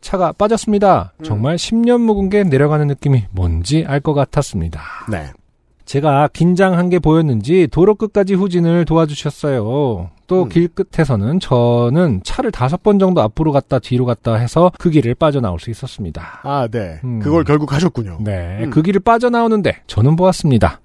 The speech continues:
Speaker 1: 그 길로 또 들어가는 차를요. 어, 한참을 가다가 백밀러로 보니 그 차는 후진으로 나오고 있었습니다.
Speaker 2: 음.
Speaker 1: 그렇군요.
Speaker 2: 네.
Speaker 1: 이주연 씨보다 어쨌든 상황 판단이 빠른, 한 템포 빠릅니다.
Speaker 2: 아,
Speaker 1: 일단
Speaker 2: 그러게요.
Speaker 1: 너무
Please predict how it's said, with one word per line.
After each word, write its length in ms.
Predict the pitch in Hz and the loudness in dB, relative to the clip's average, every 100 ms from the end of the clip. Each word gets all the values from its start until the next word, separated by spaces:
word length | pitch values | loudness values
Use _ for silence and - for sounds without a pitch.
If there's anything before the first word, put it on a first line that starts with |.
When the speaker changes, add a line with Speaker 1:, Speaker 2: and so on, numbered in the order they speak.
| _ - | _ -6
Speaker 1:
그 120 | 127 | 0
길로 240 | 127 123 - | 4 4 2
또 260 | 175 170 165 | 2 2 0
들어가는 500 | - 92 80 92 117 | 0 2 2 2 0
차를요. 840 | - 175 151 135 107 95 104 - - _ _ | 0 0 4 4 4 2 -2 -14 -20 _ _
어, 340 | 110 104 107 113 | -10 -8 -6 -4
한참을 360 | 165 202 233 214 | -4 0 0 2
가다가 420 | 196 180 202 185 | 2 0 0 0
백밀러로 640 | 202 208 208 196 180 170 | 2 2 4 6 4 4
보니 680 | 156 113 113 180 196 143 104 | 0 0 2 4 4 4 0
그 160 | - 175 | 2 0
차는 500 | - 202 170 151 170 | 2 0 0 0 0
후진으로 460 | 170 196 190 175 160 | 0 0 0 2 0
나오고 440 | 95 104 104 147 | 0 0 0 -2
있었습니다. 1080 | 131 135 - 104 87 80 69 67 - - - | -2 -4 -6 -6 -4 -4 -4 -6 -12 -16 -8
Speaker 2:
음. 280 | 107 73 67 | -8 -8 -8
Speaker 1:
그렇군요. 720 | 107 107 - 82 78 107 147 | -6 -4 -4 -4 -2 0 0
Speaker 2:
네. 240 | 143 87 - _ _ - | 0 -8 -12 _ _ -14
Speaker 1:
이주연 300 | 139 160 160 | -4 2 2
씨보다 640 | - 143 135 127 127 165 - - - - | 0 -2 0 0 -2 -2 -4 -18 -20 -20
어쨌든 440 | - - 135 185 190 - - | -18 -10 -2 0 0 -4 -10
상황 320 | - 190 190 | -2 0 0
판단이 460 | - 170 147 147 | -2 0 0 0
빠른, 360 | 147 170 107 80 - - | 0 0 0 -4 -14 -12
한 200 | - 208 | -4 -2
템포 240 | 254 208 | 0 -2
빠릅니다. 720 | 196 190 180 123 80 80 143 160 | 0 0 0 -6 -8 -12 -10 0
Speaker 2:
아, 80 | |
Speaker 1:
일단 60 | 156 | 2
Speaker 2:
그러게요. 400 | 185 196 147 117 | 4 4 4 2
Speaker 1:
너무 560 | 131 147 165 175 180 | -4 -2 -2 -2 -4